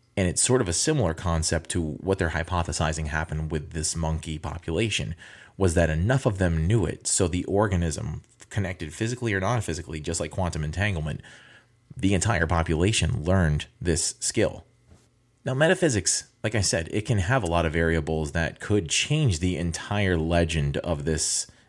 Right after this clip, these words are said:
experiment, um, which is why a lot of people challenge and discredit metaphysics, because, uh,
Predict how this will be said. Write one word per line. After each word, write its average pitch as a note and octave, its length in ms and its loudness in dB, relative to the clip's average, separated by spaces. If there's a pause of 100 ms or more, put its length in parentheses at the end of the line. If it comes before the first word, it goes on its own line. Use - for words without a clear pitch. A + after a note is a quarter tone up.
experiment, B1 600 -2 (560)
um, D#2+ 260 4
which A#2+ 180 4
is E3 100 4
why D3+ 420 0
a G2 80 -2
lot F2+ 200 2
of - 40 -8
people G#2+ 220 -4
challenge E2+ 420 0
and F2 80 -2
discredit D#2+ 480 0
metaphysics, D#2 540 -4
because, D#2+ 720 -2 (520)
uh, G1+ 220 -6